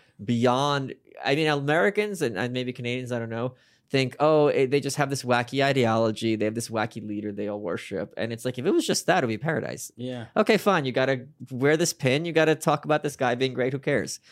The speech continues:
Speaker 1: No, no, no, no. It's, like, levels of oppression that are things we can't wrap our heads around.
Speaker 2: And they probably think that, uh, Kim Jong-un can hear 'em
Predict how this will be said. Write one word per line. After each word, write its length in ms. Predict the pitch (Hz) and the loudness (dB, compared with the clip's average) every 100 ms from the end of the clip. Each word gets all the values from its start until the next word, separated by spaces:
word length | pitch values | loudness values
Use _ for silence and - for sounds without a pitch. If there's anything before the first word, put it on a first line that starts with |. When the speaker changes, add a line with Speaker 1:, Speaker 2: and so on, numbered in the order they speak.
| _ | _
Speaker 1:
No, 80 | 123 | -2
no, 100 | 170 | 0
no, 100 | 320 | 0
no. 200 | 277 110 82 | -2 -2 -2
It's, 180 | - | -4
like, 160 | 127 120 | -4 -4
levels 520 | 113 127 151 156 143 | -2 0 0 -4 -4
of 200 | 117 107 - | -4 -4 -10
oppression 640 | 104 - 120 135 - 104 | -12 -6 -4 -4 -6 -8
that 220 | 98 76 71 | -6 -6 -6
are 180 | 101 - | -8 -6
things 180 | 117 113 | -8 -6
we 60 | |
can't 180 | 107 107 | -6 -4
wrap 160 | 110 110 | -4 -4
our 60 | |
heads 160 | 117 - | -4 -2
around. 320 | 117 57 - _ _ - | -6 -8 -14 _ _ -4
Speaker 2:
And 140 | 185 | 2
they 60 | 220 | 2
probably 400 | 220 240 247 226 | 2 2 4 0
think 400 | - 156 165 165 | 2 2 2 2
that, 240 | 143 113 | -2 2
uh, 200 | 143 117 | 2 2
Kim 260 | 117 139 120 | 2 -2 0
Jong-un 460 | 131 120 120 117 | 0 0 0 -2
can 200 | 117 143 | -4 -4
hear 260 | 120 127 127 | -2 0 2
'em 280 | 117 110 | 0 -2